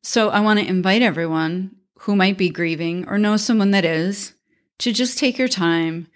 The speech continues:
bend those rules that are bendable. Don't look left and right for the right thing to do. Tell by the way that you feel whether or not something is for you.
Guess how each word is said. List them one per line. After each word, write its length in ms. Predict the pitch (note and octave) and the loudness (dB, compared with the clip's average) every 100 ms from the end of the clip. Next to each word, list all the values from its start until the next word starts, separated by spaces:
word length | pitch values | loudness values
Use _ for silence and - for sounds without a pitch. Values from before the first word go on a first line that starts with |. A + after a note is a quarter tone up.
| _ _ _ | _ _ _
bend 240 | G3 A3 B3+ | 0 4 4
those 280 | B3+ A3+ | 4 2
rules 240 | F#3 F#3 F3+ | 2 2 2
that 100 | F3+ | 2
are 100 | F3 | 2
bendable. 600 | D#3+ E3 E3 - - F3+ _ _ _ _ - | 0 -2 -4 -6 -8 -14 _ _ _ _ -2
Don't 320 | G#3+ A#3 C4+ | 0 2 0
look 240 | - F#3 F#3 | -2 -2 2
left 500 | F3+ F3 - - - | 0 0 -6 -12 -4
and 160 | F#3 F3 | 0 0
right 340 | E3 D#3+ - - | 0 -2 -6 -12
for 180 | - G3+ | -4 0
the 100 | F#3+ | 4
right 240 | F3 E3+ | 2 2
thing 200 | - E3+ | -2 -2
to 100 | E3+ | -2
do. 500 | D#3+ E3 D#3 D#3 F3+ _ _ _ _ _ _ _ _ - | -2 -2 -4 -6 -12 _ _ _ _ _ _ _ _ -8
Tell 500 | - A#3 A#3+ B3+ B3+ | 0 2 2 0 -2
by 220 | G#3 F#3+ | 0 2
the 160 | F#3 F3 | 2 2
way 160 | F3+ | 4
that 180 | F3+ F3 | 4 2
you 140 | E3+ E3+ | -2 -6
feel 680 | - G#3+ F#3 E3 D#3+ D#3 - | -2 2 2 2 -4 -6 -4
whether 360 | F3+ F3+ F3 | -2 0 -2
or 120 | - | -2
not 420 | F3 E3 D#3+ - - | 0 0 -2 -8 -2
something 520 | F#3+ F3 E3+ E3 D#3+ | 0 0 -2 -4 -4
is 240 | - D#3+ | -8 -8
for 220 | - E3 | -6 -6
you. 460 | E3 D#3 - - | -4 -4 -6 -10